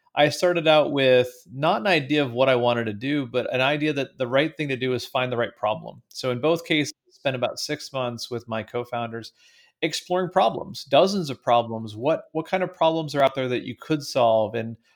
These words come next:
are they worth solving? And are they problems that will get bigger as time goes on? 'Cause far too many companies are started to solve problems that exist today that a year or two from now won't,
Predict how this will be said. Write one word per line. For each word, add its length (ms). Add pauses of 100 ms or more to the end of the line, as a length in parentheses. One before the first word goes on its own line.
(200)
are 120
they 140
worth 360
solving? 520
And 240 (420)
are 160
they 220
problems 580
that 140
will 100
get 260
bigger 320
as 120
time 320
goes 200
on? 300
'Cause 180
far 220
too 80
many 160
companies 380
are 80
started 400
to 80
solve 360
problems 320
that 120
exist 320
today 340
that 260
a 60
year 240
or 60
two 200
from 220
now 240
won't, 320